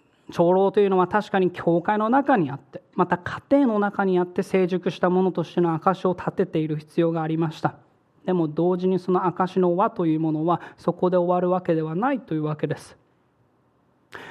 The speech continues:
それに覚えてます？先週、皆さん、私、コロサイを見ました。コロサイの中で見たように、すべての信仰者というのは、未信者の前で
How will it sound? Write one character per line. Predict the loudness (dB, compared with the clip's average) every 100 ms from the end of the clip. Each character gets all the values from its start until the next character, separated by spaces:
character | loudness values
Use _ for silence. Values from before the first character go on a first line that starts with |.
| -20 -20 _ _ -2
そ | 0
れ | 2
に |
覚 | 2
え | 2
て | 0
ま | 0
す？ | -2 -4 -4
先 | -2 -2
週、 | -2 0 0 -2 _ _ _ _ _ _ 0
皆 |
さ | 2 2
ん、 |
私、 | 0 -2 -2
コ | 2
ロ | 2
サ | 2
イ | 0
を |
見 | 2
ま | 0
し | -2
た。 | -8 -12 _ _ _ _ -4
コ | 0
ロ | 2
サ | 2
イ | 2
の |
中 | 2 0
で | 0
見 | 0
た | 2
よ | 0 -2 -2
う |
に、 | -2 -2 -4 -10 _
す | -4 0
べ | 2
て |
の | 2
信 | 2 2 2
仰 | 2
者 | 0 -2
と | -2
い |
う | -2
の | 0
は、 | 2 2
未 | 2
信 | 2 2
者 | 2
の | 0
前 | -2 -4 -2
で | 0 0